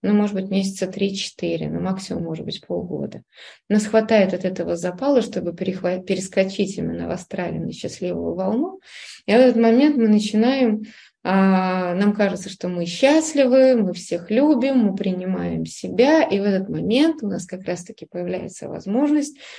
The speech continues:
позитивного какого-то создания своей жизни. Я сейчас рассказываю просто механизмы, как строится карма обычного человека.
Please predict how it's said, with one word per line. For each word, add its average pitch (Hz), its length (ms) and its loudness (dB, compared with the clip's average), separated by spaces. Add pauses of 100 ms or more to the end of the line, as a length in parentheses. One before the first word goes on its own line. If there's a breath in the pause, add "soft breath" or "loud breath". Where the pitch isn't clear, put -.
(200 loud breath)
позитивного 220 880 2
какого-то - 520 -6
создания 196 580 -2
своей 175 320 -8
жизни. - 300 -10
Я 302 100 0
сейчас 311 180 -2
рассказываю 220 480 -2
просто 208 320 -8
механизмы, 220 580 -2
как - 200 -8
строится - 420 -6
карма - 400 -10
обычного - 500 -10
человека. 247 640 -6